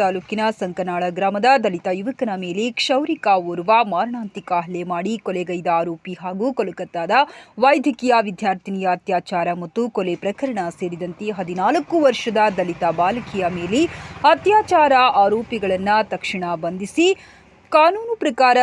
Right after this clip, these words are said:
ಸೂಕ್ತ ಕ್ರಮಗಳನ್ನ ತೆಗೆದುಕೊಳ್ಳಬೇಕೆಂದು ಒತ್ತಾಯಿಸಿ ಅಖಿಲ ಭಾರತೀಯ ದಲಿತ ಹಕ್ಕುಗಳ ಆಂದೋಲನ ಸಮಿತಿ ತಾಲೂಕು ಘಟಕದ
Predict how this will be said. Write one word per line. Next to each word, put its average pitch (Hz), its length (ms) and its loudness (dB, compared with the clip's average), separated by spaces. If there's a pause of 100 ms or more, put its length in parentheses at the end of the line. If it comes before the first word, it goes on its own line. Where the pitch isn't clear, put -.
(160)
ಸೂಕ್ತ 220 240 -6 (140)
ಕ್ರಮಗಳನ್ನ 202 500 0 (100)
ತೆಗೆದುಕೊಳ್ಳಬೇಕೆಂದು 180 920 -4 (120)
ಒತ್ತಾಯಿಸಿ 175 480 -4 (260)
ಅಖಿಲ 311 260 -4 (140)
ಭಾರತೀಯ 208 400 0 (200)
ದಲಿತ 170 240 -6 (160)
ಹಕ್ಕುಗಳ 214 340 0 (280)
ಆಂದೋಲನ 175 520 -8 (100)
ಸಮಿತಿ 190 360 -6 (920)
ತಾಲೂಕು 392 460 6
ಘಟಕದ 285 300 2